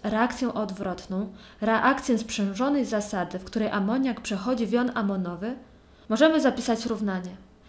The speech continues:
Jeden mol amoniaku plus jeden mol cząsteczek wody daje nam jeden mol kationów amonowych i jeden mol anionów wodorotlenkowych. Amoniak odbiera od wody proton. Chcę poznać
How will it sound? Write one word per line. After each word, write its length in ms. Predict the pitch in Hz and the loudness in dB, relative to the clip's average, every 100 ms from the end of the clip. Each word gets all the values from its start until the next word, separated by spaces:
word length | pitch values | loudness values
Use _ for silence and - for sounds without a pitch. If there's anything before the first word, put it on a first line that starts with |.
| - | -6
Jeden 340 | 294 330 311 240 | 0 2 4 6
mol 180 | 240 247 | 4 4
amoniaku 720 | 214 202 190 175 180 202 233 - - - - - - - | 2 2 0 -2 -4 -8 -8 -12 -20 -20 -20 -20 -20 -12
plus 220 | - 214 | -6 2
jeden 300 | 285 294 254 | 4 6 4
mol 200 | 233 247 | 6 4
cząsteczek 600 | 254 226 208 240 240 202 170 | 2 -2 -2 -2 -2 -4 -2
wody 400 | 180 175 202 226 - - - - | -4 -2 -2 -2 -8 -20 -10 2
daje 260 | 220 220 | 4 6
nam 220 | 226 214 | 4 4
jeden 500 | 202 247 294 262 214 | 6 6 6 4 2
mol 320 | 220 254 226 202 - - | 2 4 2 0 -6 -16
kationów 680 | - 208 196 247 233 208 196 | -2 -2 2 2 2 0 -2
amonowych 840 | 220 208 196 185 170 165 202 294 - - - - | -2 0 0 0 -4 -6 -4 -4 -6 -16 -20 -6
i 160 | 339 311 | 0 4
jeden 420 | 247 226 240 233 | 6 6 6 6
mol 260 | 202 196 202 - - | 4 4 0 -6 -2
anionów 460 | 285 247 208 214 202 | 2 4 4 4 0
wodorotlenkowych. 1120 | 208 208 208 202 208 196 196 165 180 185 - - - - - | 0 2 2 0 0 -2 -2 -6 -6 -12 -16 -20 -20 -20 -6
Amoniak 640 | 214 208 311 311 294 294 | 0 2 4 4 2 0
odbiera 360 | 214 190 262 254 | -2 4 6 6
od 100 | 240 | 4
wody 300 | 202 214 214 | 2 -2 -2
proton. 440 | - 202 190 185 175 - - - - - - - - - - - - - | -2 -4 -4 -8 -12 -16 -20 -20 -20 -20 -20 -20 -20 -20 -20 -20 -20 -18
Chcę 260 | - 311 | 0 2
poznać 460 | 302 269 247 254 247 | 4 4 4 2 2